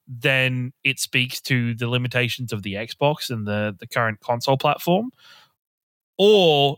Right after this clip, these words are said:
if it runs like hot garbage on P C, it just means that the game has not been optimized very well, and there is classic Bethesda problems, which we will be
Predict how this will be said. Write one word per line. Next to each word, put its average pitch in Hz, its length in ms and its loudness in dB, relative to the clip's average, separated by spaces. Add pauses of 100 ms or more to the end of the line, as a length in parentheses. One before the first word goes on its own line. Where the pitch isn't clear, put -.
if 156 180 -2
it 151 100 -4
runs 160 280 2
like 139 140 2
hot - 260 -2
garbage 139 380 2
on 123 140 0
P 123 200 0
C, 139 440 -2 (340)
it 147 120 0
just 135 220 -2
means 127 240 0
that 123 120 -6
the 120 80 -4
game 110 260 0
has 110 240 -4
not 117 180 0
been 107 120 -4
optimized 104 400 -4
very 104 200 -2
well, 101 240 -2
and 110 140 -2
there 110 140 2
is 107 100 0
classic 113 400 -4
Bethesda 110 340 0
problems, 92 400 -4
which 107 240 -2 (560)
we 127 480 4
will 107 360 -2
be 107 440 -4